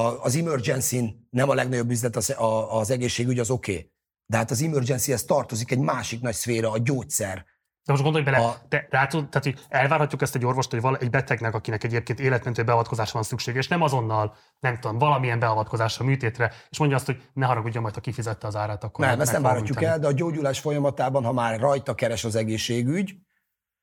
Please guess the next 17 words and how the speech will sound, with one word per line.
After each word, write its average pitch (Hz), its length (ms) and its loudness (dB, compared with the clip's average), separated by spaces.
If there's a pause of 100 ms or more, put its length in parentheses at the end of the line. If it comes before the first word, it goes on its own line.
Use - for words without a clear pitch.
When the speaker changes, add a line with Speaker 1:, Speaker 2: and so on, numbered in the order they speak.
(140)
Speaker 1:
akkor 135 300 0
az 131 120 4
már 131 180 0
szerintem, 131 460 0
a-, 139 120 0
még 147 180 0
az 165 140 0
is 143 100 -4
a - 80 0
piszkos 123 380 -2
része 117 260 0
a 104 60 0
dolognak, 127 380 0
de 156 80 0
akkor 139 200 0
az 110 100 -2
elfogadható? 101 800 -4